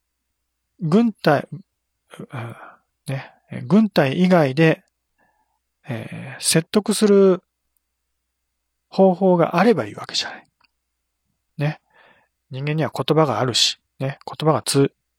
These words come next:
もちろん言葉は通じないよ。日本、ね、アメリカ人には日本語が通じないし、日本人のほとんどの人は英語通じないけど、でも、ちゃんとした言語があるわけだから。ね、翻訳してもらって、<laughs> 通訳してもらって、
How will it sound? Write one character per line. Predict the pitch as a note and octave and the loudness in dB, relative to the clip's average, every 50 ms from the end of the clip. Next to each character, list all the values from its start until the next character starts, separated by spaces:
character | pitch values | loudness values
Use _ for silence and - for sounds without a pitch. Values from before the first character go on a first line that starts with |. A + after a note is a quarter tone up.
| _ _ | _ _
も | - A#2+ | -12 -6
ち | - - | -2 0
ろ | G3 D#3+ | 0 0
ん | |
言 | - - - | -2 -2 -2
葉 | - D#3+ | 0 0
は | C3 | 0
通 | - - C3+ C3 | -2 -4 -4 -4
じ | A#2+ C3 | -4 -2
な | C#3 C3 | -2 0
い | C3+ | 2
よ。 | D3+ F3 F#3+ - | 2 2 0 -2
日 | - C3 | -6 -10
本、 | A2+ G#2+ B2 B2 A#2+ B2 - _ - - _ _ - F3 D#3 D3+ D3+ - _ _ _ - | -8 -6 -8 -8 -8 -10 -14 _ -20 -20 _ _ -14 -12 -10 -8 -10 -10 _ _ _ -6
ね、 | - D3 | -2 -2
ア | C#3+ B2 | 0 2
メ | B2 C#3 | 2 2
リ | C#3 C#3+ | 2 4
カ | - D#3+ D3+ | 2 2 0
人 | D3+ D3+ | 0 -2
に | C3+ G#2 | -6 -6
は | G2+ | -8
日 | G#2 G#2+ | -8 -8
本 | A#2 B2 B2+ B2+ | -6 -6 -6 -6
語 | B2 B2 B2 | -4 -4 -4
が | A#2+ | -4
通 | - - A#2+ A#2 | -4 -6 -6 -6
じ | A#2 B2 | -6 -4
な | B2+ B2 B2 | -4 -2 0
い | A#2 | 0
し、 | - - - - - - - - - - - - - - - _ _ - | 0 0 -2 -4 -12 -20 -18 -18 -18 -18 -20 -20 -20 -20 -20 _ _ -8
日 | C#3+ C3+ | -6 -4
本 | B2+ D3 D3+ D3 | -2 0 0 0
人 | D3 C#3+ | 0 -2
の | C3 | -2
ほ | G#2+ - - | -2 -2 0
と | - D#3+ | 0 0
ん | D3 | 0
ど | C#3 | 0
の | B2 A#2+ | -4 -4
人 | - - | 0 0
は | F#3 C3 | 2 2
英 | A2 A#2 | 2 0
語 | A#2 B2+ B2 | 0 -2 -2
通 | - - - C3+ B2 | 0 -2 -2 -2 0
じ | B2+ C3+ | 0 0
な | C#3 C#3+ | 2 0
い | C#3 | 0
け | - - A2 | -2 -4 -6
ど、 | A2 B2 A#2+ A2+ A2+ A2+ _ - _ _ - - - - - _ _ _ _ - | -4 -2 -2 -2 -4 -10 _ -20 _ _ -20 -20 -20 -20 -20 _ _ _ _ 2
で | G3 | 4
も、 | F#3+ D#3 A#2+ A2+ - _ _ _ _ | 4 4 2 -2 -6 _ _ _ _
ち | - - | -2 0
ゃ | D#3+ | 0
ん | E3 | 2
と | D#3+ - | 2 2
し | - | 2
た | - D#3 | 2 2
言 | B2 A2+ C#3 D#3+ F3+ | 2 4 2 4 4
語 | D#3+ B2 | 2 0
が | G2+ G#2+ G#2 | -2 0 0
あ | A#2+ | 0
る | C#3 B2 | 0 0
わ | - - | -2 -6
け | - - | -10 -12
だ | - - | -14 -12
か | - - | -12 -14
ら。 | - - _ _ _ - | -16 -16 _ _ _ -8
ね、 | - C3+ C3+ - - | -6 -6 -6 -8 -10
翻 | - - A#2+ A#2+ | -8 -6 -4 -4
訳 | A#2+ A#2+ - - | -4 -4 -4 -2
し | - | -4
て | - - | -2 -2
も | B2 A#2 | -2 -4
ら | A2+ A#2 | -4 -4
っ | A#2 | -6
て、 | _ - - D#3 G3 - _ _ _ _ _ _ _ _ _ | _ 0 2 2 2 0 _ _ _ _ _ _ _ _ _
<laughs> | - - - - - - - - - _ _ _ _ _ _ - - - - _ | -10 -8 -8 -8 -10 -12 -12 -18 -20 _ _ _ _ _ _ -20 -20 -20 -14 _
通 | - - D#3 | -4 0 0
訳 | C#3 B2 G#2+ - - - | 0 0 -2 -6 -6 -6
し | - | -4
て | C#3+ | -2
も | C#3 C#3 | 0 0
ら | C3+ C#3 | 0 0
っ | C3+ | -2
て、 | _ _ - F#3 F3+ D#3+ B2+ - - | _ _ 2 4 4 4 4 0 -4